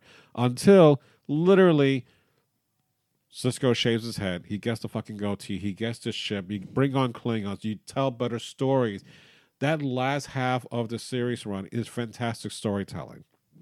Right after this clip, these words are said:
Discovery did something interesting with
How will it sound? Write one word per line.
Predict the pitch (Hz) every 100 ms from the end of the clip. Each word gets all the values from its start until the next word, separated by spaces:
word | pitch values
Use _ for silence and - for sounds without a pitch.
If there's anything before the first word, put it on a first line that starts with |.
| - - _ _ _ _ _ _ _ _
Discovery | - - - 185 165 180 165 160 - _ _ _ _ _ _ _ _ _ - - 110 113
did | 147 143 - _ _ -
something | - 151 156
interesting | 143 139 151 143 127
with | 113 120 123 117